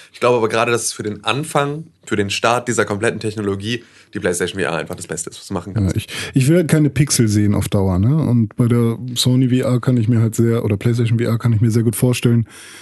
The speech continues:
Speaker 2: ähm, ich hab's jetzt nicht mehr so im Kopf, was ich da bei der Gamescom gesehen habe, ob ich einzelne Pixel erkennen konnte oder nicht.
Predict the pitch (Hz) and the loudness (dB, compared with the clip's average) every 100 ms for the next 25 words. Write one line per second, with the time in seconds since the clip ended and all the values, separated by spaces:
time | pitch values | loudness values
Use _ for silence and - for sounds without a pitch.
0 | - - 113 113 - - 120 143 127 120 | -6 0 2 2 0 0 2 2 4 4
1 | 120 107 147 - - 131 117 110 113 131 | 2 2 0 -2 -12 -4 -2 0 0 2
2 | 120 117 - 123 113 117 113 120 113 107 | 0 -2 -2 0 2 2 2 2 2 2
3 | 131 147 151 151 113 113 127 120 127 110 | 4 4 4 2 0 0 0 2 2 0
4 | 123 - 110 110 135 135 147 139 117 113 | 0 0 0 2 2 2 2 2 2 2
5 | 131 170 | 2 0